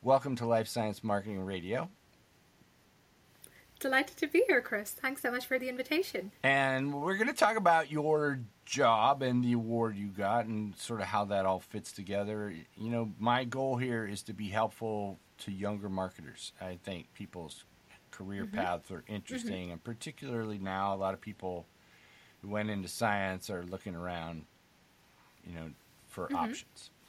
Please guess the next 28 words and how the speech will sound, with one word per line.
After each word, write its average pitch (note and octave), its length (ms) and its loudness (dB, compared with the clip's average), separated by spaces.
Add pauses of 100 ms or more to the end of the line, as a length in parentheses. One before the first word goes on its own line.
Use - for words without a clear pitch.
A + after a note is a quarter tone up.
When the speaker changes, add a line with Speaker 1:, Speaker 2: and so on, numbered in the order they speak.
(760)
Speaker 2:
Yeah. - 140 -6
Speaker 1:
You're D3 200 4
a A#2+ 60 2
product F3 600 6
manager A2+ 560 2
at G2+ 100 -4
Stolting, A2 640 -2 (540)
and A#2+ 460 4 (180)
you C3 120 -6
got C#3+ 280 4
the B2+ 120 0
Support B2 440 -4 (500)
Person C3 360 -4
of B2 100 -4
the A#2+ 60 -4
Year B2 160 0
award A2+ 280 -4
from A2 140 -6
samps. A#2 480 -4
First F#3 220 -4
of E3 60 4
all, C#3 80 6
tell E3+ 240 2
us E3+ 160 -2
what D3 240 6 (640)
Stolting B2+ 720 -2
does. - 480 -8 (160)
What A2+ 160 -10